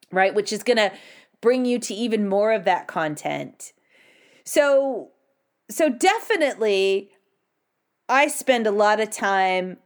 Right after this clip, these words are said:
there, right, in that input. And what's really great about it is that it works.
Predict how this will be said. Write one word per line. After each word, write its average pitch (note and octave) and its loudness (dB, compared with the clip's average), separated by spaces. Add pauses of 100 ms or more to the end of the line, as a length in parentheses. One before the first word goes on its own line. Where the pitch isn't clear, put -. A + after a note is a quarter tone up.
(2000)
there, D#3+ -2 (180)
right, F3 2
in C4 2
that G#3+ 2
input. G#3 -4 (360)
And C#4+ 2
what's F#4 -2
really B4 2
great B3+ 2
about G3+ 2
it F3 0
is G3 -2 (1500)
that G#3+ 0 (2250)
it C4 0
works. - -2